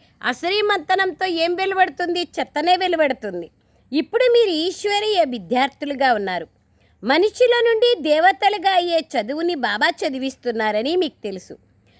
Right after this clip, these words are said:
దేవతలైతే చదివించరు. చదివిస్తే దేవతలు ఇంకా వచ్చేస్తారు కదా అందరూ. నంబర్ వార్ అనేది ఉండదు. దేవతల్ని ఎప్పుడూ జ్ఞానసాగర్లని అనరు.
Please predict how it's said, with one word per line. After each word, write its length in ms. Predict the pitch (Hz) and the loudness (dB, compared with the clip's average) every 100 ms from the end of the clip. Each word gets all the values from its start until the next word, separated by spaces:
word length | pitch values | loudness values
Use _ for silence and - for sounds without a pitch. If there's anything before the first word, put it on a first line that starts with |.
| _ - | _ -2
దేవతలైతే 760 | 247 285 320 349 359 311 359 | 2 2 2 2 2 0 -6
చదివించరు. 880 | - 330 311 349 330 370 339 339 339 _ _ - | -2 -2 -2 -4 -4 -4 -4 -4 -10 _ _ -10
చదివిస్తే 600 | 214 254 311 311 359 370 | -8 -6 -6 -6 -6 -4
దేవతలు 580 | 294 330 339 - 349 339 | 0 2 2 0 -4 -4
ఇంకా 400 | 311 285 233 - _ _ _ - | -4 -2 -2 -4 _ _ _ -8
వచ్చేస్తారు 560 | - 330 330 - 320 269 | -6 -2 -2 -2 -4 -4
కదా 200 | 269 311 | -4 -2
అందరూ. 600 | 294 285 285 302 247 165 - _ _ _ - | -2 -2 0 0 0 -2 -12 _ _ _ -12
నంబర్ 340 | 214 247 302 311 | -4 -2 0 2
వార్ 200 | 320 311 | 2 0
అనేది 420 | 294 285 359 480 _ - | -2 -2 -2 -4 _ -8
ఉండదు. 300 | 226 220 175 - _ _ _ - | -2 -2 -2 -10 _ _ _ 0
దేవతల్ని 640 | 277 339 427 - 453 427 | 4 4 4 2 2 2
ఎప్పుడూ 300 | 359 370 415 | -2 -2 -4
జ్ఞానసాగర్లని 1200 | 311 302 247 294 403 427 392 370 415 427 392 359 | -2 -2 -2 -2 -2 0 -2 0 0 2 4 4
అనరు. 340 | 302 262 226 | 2 2 0